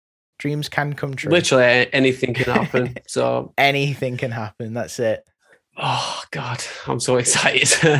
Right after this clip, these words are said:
Speaker 2: <laughs>
Speaker 1: I know, we're not gonna talk about
Speaker 2: No.
Speaker 1: it though. This is just the one to four. <laughs>
Speaker 2: Yeah, um, I think, I think that wraps, uh, Scream
Speaker 1: Yeah,
Speaker 2: one
Speaker 1: the,
Speaker 2: up
Speaker 1: the
Speaker 2: all
Speaker 1: favourite ki-,
Speaker 2: perfectly,
Speaker 1: well,
Speaker 2: yeah.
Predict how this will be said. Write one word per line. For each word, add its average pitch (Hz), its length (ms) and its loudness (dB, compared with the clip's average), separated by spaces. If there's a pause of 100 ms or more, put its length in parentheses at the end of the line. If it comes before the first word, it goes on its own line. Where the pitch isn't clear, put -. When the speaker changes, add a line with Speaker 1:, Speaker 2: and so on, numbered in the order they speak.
(400)
Speaker 2:
<laughs> - 140 -20
Speaker 1:
I 123 100 4
know, 113 140 6
we're 131 100 2
not 139 180 4
gonna 156 140 2
talk 143 280 2
about 131 180 2
Speaker 2:
No. 135 200 6
Speaker 1:
it 123 40 4
though. 107 120 0
This 123 200 -2
is 127 80 -6
just 143 460 0
the 131 380 2 (240)
one 139 440 2
to 160 100 -2
four. 113 560 2
<laughs> 175 60 -4 (1700)
Speaker 2:
Yeah, 139 380 4 (100)
um, 131 560 4 (220)
I 135 60 -8
think, 165 180 0
I 120 80 2
think 156 160 0
that 131 140 4
wraps, 131 400 2
uh, 127 240 4
Scream 127 400 2
Speaker 1:
Yeah, 135 160 6
Speaker 2:
one 135 80 4
Speaker 1:
the, 147 60 4
Speaker 2:
up 147 40 0
Speaker 1:
the 127 60 4
Speaker 2:
all 123 100 4
Speaker 1:
favourite 151 340 4
ki-, - 20 4
Speaker 2:
perfectly, 139 320 2
Speaker 1:
well, 147 160 6
Speaker 2:
yeah. 123 180 2